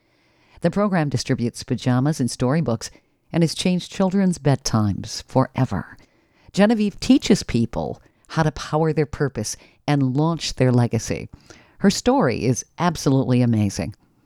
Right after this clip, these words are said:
So, Genevieve, I wanted to ask about Pajama Program today.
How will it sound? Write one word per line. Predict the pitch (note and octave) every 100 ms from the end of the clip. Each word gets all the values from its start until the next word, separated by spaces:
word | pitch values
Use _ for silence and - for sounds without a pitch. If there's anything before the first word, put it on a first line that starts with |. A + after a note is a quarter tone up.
| _ _ _
So, | - A#3+
Genevieve, | - A3+ A3 G#3+
I | G3+
wanted | G3+ A#3 B3+
to | A3
ask | D#3+ D#3 -
about | C#3+ B2+ -
Pajama | C3 B2 C#3 C#3 B2
Program | - A#2+ A2+ A#2+ A2
today. | - A#2+ B2 G#2+